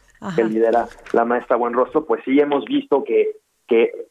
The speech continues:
Speaker 2: puede hacerse todavía más. Entonces, más bien creemos que la reforma podría ir más por ese lado, Adriana, en lugar de hacer un aumento en los impuestos, y más que en época de crisis eso perjudicaría a personas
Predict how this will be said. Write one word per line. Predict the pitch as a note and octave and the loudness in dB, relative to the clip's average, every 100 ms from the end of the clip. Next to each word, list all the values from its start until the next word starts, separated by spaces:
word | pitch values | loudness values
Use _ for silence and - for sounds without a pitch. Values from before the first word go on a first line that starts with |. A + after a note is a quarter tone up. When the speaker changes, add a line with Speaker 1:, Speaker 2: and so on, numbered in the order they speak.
| _ | _
Speaker 2:
puede | - C#3+ E3 | -2 2 2
hacerse | D3+ C#3+ C3 | 2 -2 -4
todavía | C3 C3 A#2 | 0 0 0
más. | G2 - | -6 -10
Entonces, | - C#3+ D3+ D#3+ | -4 -2 0 -2
más | F#3+ | -2
bien | F3+ F#3+ G3 | -2 -6 -6
creemos | - C#3+ D3+ F3+ G3 | -4 -2 -2 -4 -6
que | - | -2
la | C#3 | -2
reforma | B2+ - D3 F3+ F3+ | -2 0 -2 0 -2
podría | C3 B2+ C#3+ | -2 0 0
ir | D#3 | 0
más | C#3+ D3 - | -4 -8 -6
por | D3+ | -2
ese | D3 - | 0 2
lado, | C3+ D3+ A3 - _ _ | 2 2 -2 -10 _ _
Adriana, | - C#3+ E3 G#3 | 2 2 2 -2
en | |
lugar | B2+ B2 C3 C3 | -2 0 0 0
de | B2 | -2
hacer | G#2+ - A2+ - _ _ _ | -6 -4 -4 -6 _ _ _
un | - C3 | -4 -2
aumento | A#2+ A#2 A2 B2 | -2 -4 -4 -4
en | |
los | A#2+ | -4
impuestos, | C3 B2 D3 - D#3+ | -4 -2 -2 -2 -6
y | B2 | -4
más | A#2+ - | -6 -4
que | A#2+ G#2+ G#2 | 0 0 0
en | A2+ | -2
época | A2+ A2 G#2 | -4 -4 0
de | A2 A2 | 0 0
crisis | A2 B2 C#3 | 0 0 0
eso | A#2 - | -4 -6
perjudicaría | A2+ - A2 G#2+ A2 A2+ | -6 -2 -2 0 0 0
a | - | 0
personas | A2 A2 A2 | -4 -6 -6